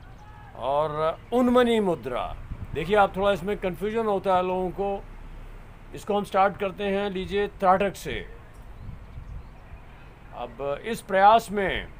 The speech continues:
कि हम योग का, योग की विद्याओं का आदान प्रदान कर सकें, इस process में हमें अपना perfection, अब मान लीजिए, जिस प्रकार से मेरा ये प्रयास, ये video बनाना,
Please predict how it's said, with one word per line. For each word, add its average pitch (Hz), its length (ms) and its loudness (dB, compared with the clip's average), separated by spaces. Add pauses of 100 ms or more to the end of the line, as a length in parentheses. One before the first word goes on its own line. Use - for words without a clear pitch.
(640)
कि 151 60 -8
हम 180 320 -2
योग 175 300 -2
का, 185 640 2 (260)
योग 156 260 -6
की 170 540 -6 (2000)
विद्याओं 175 500 4
का 196 180 6
आदान 180 360 8
प्रदान 190 380 0
कर 185 160 -2
सकें, 190 540 -2 (580)
इस 240 160 -6
process 202 580 0
में 143 280 -2 (1600)
हमें 220 240 4
अपना 247 520 2
perfection, 214 560 2
अब 196 120 2
मान 196 180 4
लीजिए, 226 260 -2
जिस 196 140 -6
प्रकार 202 340 4
से 214 180 2
मेरा 202 200 2
ये 202 160 2
प्रयास, 185 560 4
ये 175 100 0
video 165 360 2
बनाना, 180 640 0